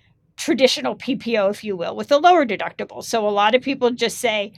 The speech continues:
"You know what? I can't deal with this deductible. I'm gonna go with the traditional P P O." And these consumer-driven health plans, high deductible health plans, call it what you will,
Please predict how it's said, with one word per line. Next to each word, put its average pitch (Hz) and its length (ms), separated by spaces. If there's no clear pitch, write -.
"You 247 160
know 262 100
what? 269 300
I 220 320
can't 254 260
deal 240 160
with 214 140
this 214 160
deductible. 226 680
I'm 214 80
gonna 185 140
go 226 260
with 240 160
the 220 140
traditional 214 580
P 190 220
P 185 240
O." 180 400
And 196 420
these 202 380
consumer-driven 262 640
health 226 280
plans, 220 280
high 262 180
deductible 208 440
health 196 280
plans, 190 340
call 240 280
it 220 100
what 208 160
you 214 140
will, 196 340